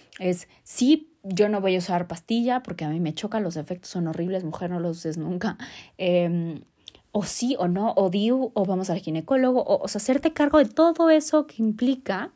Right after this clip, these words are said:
¿no? La reproducción, que tampoco nunca se habla, que es la idea, como te he dicho muchas veces, mujeres, tú también debes de traer un condón en tu bolsa, ya sea para hombre o para mujer, pero es también tu responsabilidad, ¿no? Entonces, se habla de esa responsabilidad compartida también desde ese punto,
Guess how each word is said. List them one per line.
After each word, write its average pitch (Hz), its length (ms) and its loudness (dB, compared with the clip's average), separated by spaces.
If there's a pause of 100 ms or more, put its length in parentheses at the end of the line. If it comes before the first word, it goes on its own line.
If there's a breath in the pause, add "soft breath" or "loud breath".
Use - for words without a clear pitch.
(120)
¿no? 190 260 -4 (720)
La 175 140 -6
reproducción, 160 600 -8
que - 120 -10
tampoco 285 440 -2
nunca 208 220 0
se 175 120 -12
habla, 226 320 -8
que - 80 -10
es 202 80 -6
la 233 80 -2
idea, 226 260 -4 (460 loud breath)
como 175 220 -4
te 196 100 0
he - 20 2
dicho 196 220 -4
muchas 185 260 -6
veces, 185 320 -6
mujeres, 185 480 -6
tú 254 120 -4
también 294 260 6
debes 262 140 2
de 220 60 -4
traer 226 180 -2
un 240 80 -4
condón 226 520 -6
en 185 100 -8
tu 175 100 -6
bolsa, 202 300 -6
ya 175 140 -10
sea 233 160 -6
para - 160 -4
hombre 196 160 -6
o 214 60 -6
para 156 120 -6
mujer, - 360 -8 (320 loud breath)
pero 202 160 -4
es 208 80 -10
también 208 280 0
tu 202 120 -6
responsabilidad, 180 840 -8
¿no? - 140 -16
Entonces, 190 420 -10 (180)
se - 200 -4
habla 240 280 -2
de 208 100 0
esa 208 160 -6
responsabilidad 175 680 -6
compartida 170 480 -6
también 165 300 -8
desde 156 140 -6
ese 156 160 -10
punto, 139 300 -10